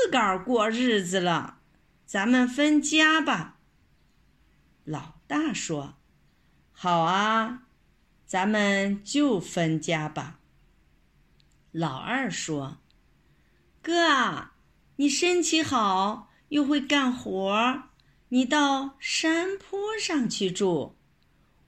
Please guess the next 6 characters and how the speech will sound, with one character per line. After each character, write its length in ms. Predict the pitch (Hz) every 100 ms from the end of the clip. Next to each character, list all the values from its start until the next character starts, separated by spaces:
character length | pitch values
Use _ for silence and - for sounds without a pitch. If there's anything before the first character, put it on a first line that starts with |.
| _
我 260 | 277 277 254
嘛， 680 | 269 269 262 247 240 233 - -
身 320 | - 285 277 247
体 160 | 247
不 200 | 226 269
好， 760 | 220 240 202 165 147 160 185